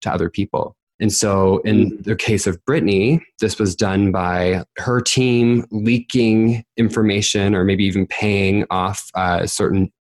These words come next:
Speaker 1: news outlets, um, such as T M Z,
Speaker 2: <laughs> T M Z. <laughs>
Speaker 1: who basically put forward stories about Britney. And it seems actually
Speaker 2: Mm.
Speaker 1: that the conservatorship team and basically, uh, Britney's father had a relationship with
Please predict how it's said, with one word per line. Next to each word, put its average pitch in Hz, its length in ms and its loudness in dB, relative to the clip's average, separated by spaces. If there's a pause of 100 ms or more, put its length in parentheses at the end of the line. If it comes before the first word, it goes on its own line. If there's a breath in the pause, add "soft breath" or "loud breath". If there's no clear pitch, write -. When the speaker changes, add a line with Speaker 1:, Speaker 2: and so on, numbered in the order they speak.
(120)
Speaker 1:
news 107 540 2
outlets, 95 540 -4 (500 loud breath)
um, 95 300 0
such 104 280 -2
as 104 140 0
T - 180 0
M 98 160 2
Z, 92 380 2
Speaker 2:
<laughs> - 0 -
T 135 160 -2
M 127 240 2
Z. 107 440 0 (120)
<laughs> - 400 0
Speaker 1:
who 107 140 4
basically 101 440 0
put - 280 -4
forward 95 420 0
stories 101 720 0
about 92 500 -2
Britney. - 540 -2
And 92 380 0
it 98 100 -2
seems 117 300 2
actually 98 420 0
Speaker 2:
Mm. 90 40 2
Speaker 1:
that 87 260 -4 (180)
the 101 320 0
conservatorship 107 640 0
team 101 440 0
and 92 300 0
basically, 95 560 -4 (640)
uh, 95 180 -4
Britney's 98 280 -4
father 98 500 0 (420 loud breath)
had 139 220 -2
a 135 40 0
relationship 120 720 0
with 87 340 -2